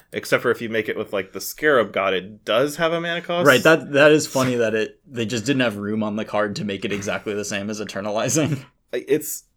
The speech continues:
Speaker 1: very unusual, and there's a bunch of, like, the flashback cards all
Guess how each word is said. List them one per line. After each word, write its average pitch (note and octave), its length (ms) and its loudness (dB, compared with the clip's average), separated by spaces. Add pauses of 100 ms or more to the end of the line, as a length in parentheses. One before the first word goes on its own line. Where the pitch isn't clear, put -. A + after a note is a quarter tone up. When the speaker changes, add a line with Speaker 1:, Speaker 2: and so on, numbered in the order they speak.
Speaker 1:
very E3+ 380 2
unusual, A2+ 460 -2
and A2 80 -4
there's D3 120 0
a D#3 60 -4
bunch C#3 200 0
of, B2+ 220 -2 (460)
like, G#2 160 -2
the G#2+ 60 2
flashback G2+ 460 -4
cards B2 440 -2
all A2+ 400 0